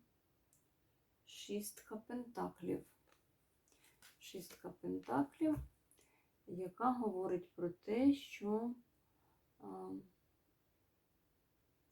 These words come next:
взагалі у вас не скудіє рука даючого, у вас все добре,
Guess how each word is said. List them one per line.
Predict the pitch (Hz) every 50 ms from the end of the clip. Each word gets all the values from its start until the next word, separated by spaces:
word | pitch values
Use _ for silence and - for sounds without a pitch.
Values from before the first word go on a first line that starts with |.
| - - 196
взагалі | 185 180 196 208 202 208 233 254 277 285 277 -
у | - 170
вас | 165 175 190 196 208 208 208 208 - - - - - -
не | - 185 214 226
скудіє | 220 - - - - 196 175 165 170 165 165 165 165
рука | 165 156 - - 165 160
даючого, | 156 160 165 165 160 165 180 208 - - - 240 233 226 240 - - _ _ _ _ _ _ _ _ _ _ _ _ _ _ _ _ _ _ _ _ _ _
у | _ - -
вас | 165 160 170 170 170 143 -
все | - - - - -
добре, | 180 175 185 185 202 208 208 220 233 254